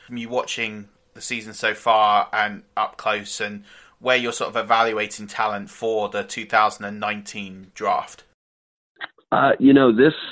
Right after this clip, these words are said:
Speaker 2: this is a really bad year to need a quarterback as opposed to last year. Um, we saw five or six guys that I think were worthy of first-round picks. We may have one or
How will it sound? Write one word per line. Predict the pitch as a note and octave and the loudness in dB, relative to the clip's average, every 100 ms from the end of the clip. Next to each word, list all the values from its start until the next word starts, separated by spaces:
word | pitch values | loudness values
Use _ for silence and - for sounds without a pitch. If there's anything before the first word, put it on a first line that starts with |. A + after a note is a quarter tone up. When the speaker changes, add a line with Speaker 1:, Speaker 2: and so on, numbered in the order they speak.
| - | 0
Speaker 2:
this | A2+ C3+ | 2 4
is | C#3+ | 6
a | A#2 | 6
really | G#2 A#2 A#2+ | 6 8 6
bad | F2+ G2 A2+ G2 | 6 4 4 4
year | G#2 A#2+ B2 | 6 6 6
to | G#2+ | 4
need | G#2+ G#2 | 4 4
a | |
quarterback | - A2+ B2 C3 C3 G#2+ | 4 4 6 4 4 4
as | G2 | 2
opposed | - G2 - | 4 4 4
to | F#2+ | 4
last | F#2+ G2+ - | 4 2 2
year. | C3 C3+ _ _ _ - _ - | 2 2 _ _ _ -20 _ -2
Um, | F2+ F2 F2 F2 | 2 2 0 0
we | G2 | 0
saw | G2+ F#2+ - | 2 0 2
five | F#2+ | 2
or | F#2 | 2
six | - F#2 - | 2 0 2
guys | F#2 F#2+ - | 2 4 4
that | |
I | F#2 | 0
think | G2 F2+ | 0 0
were | F2+ | 2
worthy | F#2 F#2+ F#2 | 4 4 4
of | F#2 | 4
first-round | G2 F#2+ G2 F#2+ | 4 4 2 2
picks. | G#2+ F#2+ - | 2 0 2
We | G2 | 2
may | F#2 F#2+ | 6 6
have | F#2+ F#2 | 4 4
one | G2 | 2
or | F#2 | 2